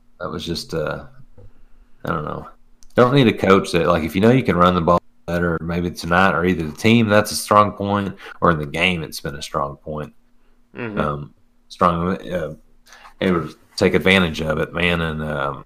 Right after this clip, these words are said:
Speaker 1: to not, like, just have to feel like you gotta pass it just 'cause that's where football's kinda moved, passing the ball, you know, all over the place.
Speaker 2: Oh,
Speaker 1: It's like,
Speaker 2: yeah.
Speaker 1: you don't have to if that's your strength. If you can run, if, if,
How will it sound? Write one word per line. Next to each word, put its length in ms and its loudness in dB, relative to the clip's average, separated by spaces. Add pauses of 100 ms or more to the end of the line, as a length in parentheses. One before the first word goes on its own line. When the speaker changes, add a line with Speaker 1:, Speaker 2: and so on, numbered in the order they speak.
(160)
Speaker 1:
to 100 -8
not, 280 4
like, 180 -6
just 240 -6
have 160 -4
to 100 -12
feel 240 0
like 180 -4
you 80 -14
gotta 220 -4
pass 460 -6
it 60 -20
just 220 -14
'cause 120 0
that's 200 -2
where 120 -6
football's 440 -4
kinda 220 -2
moved, 480 -2
passing 400 -8
the 60 -16
ball, 260 -12
you 80 -12
know, 260 -10 (140)
all 160 -6
over 160 -8
the 80 -12
place. 600 -10 (360)
Speaker 2:
Oh, 120 0
Speaker 1:
It's 80 -2
like, 80 2
Speaker 2:
yeah. 60 -2
Speaker 1:
you 60 2
don't 200 -4
have 180 -6
to 100 0
if 140 0
that's 260 4
your 80 -6
strength. 440 0
If 40 -14
you 80 -2
can 160 -2
run, 160 2
if, 200 -6
if, 280 -12